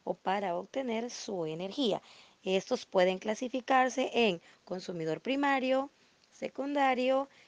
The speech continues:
y terciario. Y por último, mencionamos a los organismos descomponedores. ¿Quiénes son los descomponedores?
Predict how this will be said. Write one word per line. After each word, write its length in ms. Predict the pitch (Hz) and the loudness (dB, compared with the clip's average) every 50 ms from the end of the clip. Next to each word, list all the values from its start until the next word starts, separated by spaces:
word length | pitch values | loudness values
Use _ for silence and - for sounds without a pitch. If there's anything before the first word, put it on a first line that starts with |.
| _ _ _ _ | _ _ _ _
y 120 | - 190 | -12 -8
terciario. 680 | - - - - - - - 202 175 147 139 135 - - - - - _ _ _ _ _ _ _ _ _ _ _ _ _ _ _ _ _ _ _ _ _ _ _ _ _ _ _ 311 | -4 -4 -4 -4 -4 -2 0 2 2 2 -2 -6 -12 -20 -20 -20 -20 _ _ _ _ _ _ _ _ _ _ _ _ _ _ _ _ _ _ _ _ _ _ _ _ _ _ _ 0
Y 100 | 349 392 | 0 4
por 180 | - 392 381 | 6 8 8
último, 560 | 349 254 233 214 - 233 226 226 226 226 220 | 8 8 6 4 2 0 2 2 2 2 2
mencionamos 840 | 220 208 220 240 240 277 262 247 233 220 214 220 220 226 226 - - | 4 4 4 4 4 4 2 2 2 2 2 2 0 0 0 0 0
a 60 | 196 | -2
los 180 | 202 - - - | -2 -2 -2 0
organismos 1040 | 262 285 277 311 294 262 247 240 233 - 233 240 247 247 247 254 247 226 - 190 | 0 2 2 4 4 4 4 4 2 0 2 2 4 4 4 4 2 -2 -8 0
descomponedores. 1300 | 190 233 226 233 226 - - - 226 220 202 - - 175 185 196 214 214 190 - - - - - - - - - - - _ - | 2 4 4 4 4 0 -4 -4 -4 -4 -4 -6 -6 -6 -4 -2 -2 -2 -2 -2 -4 -8 -14 -16 -18 -20 -20 -20 -20 -20 _ 2
¿Quiénes 240 | - 381 392 415 349 | 6 6 6 6 6
son 140 | 320 277 277 | 4 4 4
los 120 | 294 262 | 4 4
descomponedores? 920 | 254 269 - - 277 277 254 - 294 294 311 339 381 381 339 330 - - | 2 0 0 -2 -4 -4 -2 -2 0 0 4 4 4 4 4 2 -4 -10